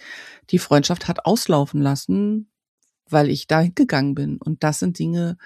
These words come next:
die ich, als wir damals die Zusage gemacht haben, nicht auf dem Schirm hatte und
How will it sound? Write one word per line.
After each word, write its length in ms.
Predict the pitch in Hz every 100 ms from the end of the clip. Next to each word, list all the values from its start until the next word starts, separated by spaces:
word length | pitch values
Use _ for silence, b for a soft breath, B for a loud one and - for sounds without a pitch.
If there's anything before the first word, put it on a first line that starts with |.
| B B B B _
die 220 | - 175 -
ich, 300 | 180 - -
als 180 | 147
wir 40 | 143
damals 340 | 151 156 151
die 100 | -
Zusage 460 | - 196 190 175 165
gemacht 340 | 156 151 151
haben, 200 | 160 151 -
nicht 200 | 156 156
auf 80 | 151
dem 80 |
Schirm 300 | 147 - 185
hatte 380 | 180 165 101 247 - B B B B B
und 580 | - 160 156 151 139 -